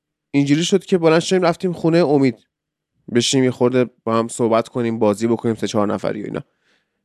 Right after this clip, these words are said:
بعد من می‌خواستم برگردم خونه، یعنی گفتم شب نخوابم، هوا که روشن شد برگردم بیام سمت خونه، خونه بخوابم و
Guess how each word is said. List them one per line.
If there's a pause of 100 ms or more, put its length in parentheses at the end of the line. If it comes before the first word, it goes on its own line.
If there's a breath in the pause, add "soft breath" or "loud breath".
(280)
بعد (1080)
من
می‌خواستم
برگردم
خونه،
یعنی
گفتم
شب
نخوابم، (920)
هوا
که
روشن
شد (640)
برگردم
بیام (160)
سمت
خونه،
خونه
بخوابم
و